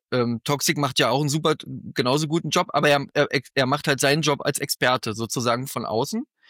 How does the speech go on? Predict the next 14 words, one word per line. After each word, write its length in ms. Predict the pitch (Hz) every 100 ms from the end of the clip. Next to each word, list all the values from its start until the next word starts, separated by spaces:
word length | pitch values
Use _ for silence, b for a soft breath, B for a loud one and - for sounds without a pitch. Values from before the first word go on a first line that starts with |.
| B B B
Äh, 240 | 135 135
er 180 | - 123
ist 100 | 143
ja 100 | 160
die, 160 | 135 123
derjenige, 400 | 139 143 139 135
der 120 | 131
es 100 | 127
sozusagen 320 | - - 120
einordnet 840 | - 117 156 - - 165 - 196 -
nochmal, 440 | 156 - 147 180
ne? 200 | 190 147
No-, 280 | 190 131 -
so 320 | 120 123 120